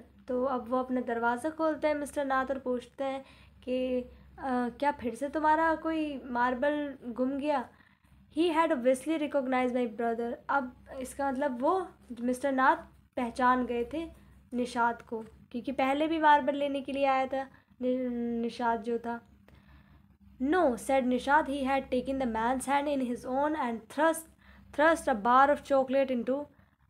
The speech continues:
it।" Thrust मतलब होता है to push forcibly, यानी, mm, forcibly किसी चीज़ को करना। उन्होंने उसका हाथ,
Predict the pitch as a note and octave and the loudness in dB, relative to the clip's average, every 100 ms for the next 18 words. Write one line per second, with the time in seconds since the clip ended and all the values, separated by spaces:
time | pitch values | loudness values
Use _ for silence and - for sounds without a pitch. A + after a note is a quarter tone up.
0 | - A3+ A3 A3+ G3+ - C#4+ D#4 D#4 D#4+ | -4 -4 -4 -10 -10 2 2 2 2 -2
1 | D#4 D#4+ D4+ B3+ B3 B3+ D4 - - _ | 2 2 2 0 0 0 -2 -8 -20 _
2 | - C4+ - F4+ - - C4+ B3+ B3+ C4 | -8 -8 0 0 0 -2 0 0 -2 -4
3 | A3+ A#3+ A#3 B3 B3+ C4 C#4+ B3+ - - | -2 0 -2 -2 0 0 -2 -4 -10 -12
4 | C4+ B3+ A#3+ - B3+ C4 C4 C#4+ B3 C#4+ | -6 -6 -8 -2 0 0 -2 -6 -4 -4
5 | C#4+ B3+ C4+ C4 - C4+ C4 B3+ C4 D4 | -4 -6 -6 -8 -6 -6 -4 -2 0 -2
6 | - - - - - C#4+ C4 C#4 D4+ D#4 | -6 -20 -20 -20 -10 -2 2 2 2 2
7 | D4 - D#4 A#3 B3 A#3+ | 0 -4 -4 -2 -2 -4